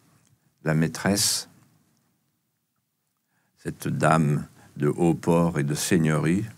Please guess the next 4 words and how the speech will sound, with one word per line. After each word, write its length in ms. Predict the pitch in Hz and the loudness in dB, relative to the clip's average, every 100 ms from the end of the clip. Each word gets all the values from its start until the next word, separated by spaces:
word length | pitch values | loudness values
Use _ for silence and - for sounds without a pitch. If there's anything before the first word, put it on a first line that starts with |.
| - _ | -20 _
la 100 | 73 | -8
France, 680 | 73 - 90 208 - - - _ _ _ _ _ - _ _ _ _ _ _ _ _ _ _ _ _ _ _ _ _ _ _ _ | -4 0 0 0 -4 -6 -14 _ _ _ _ _ -20 _ _ _ _ _ _ _ _ _ _ _ _ _ _ _ _ _ _ _
euh, 100 | - - - - - | -16 -14 -14 -16 -10
avec 180 | 65 | -6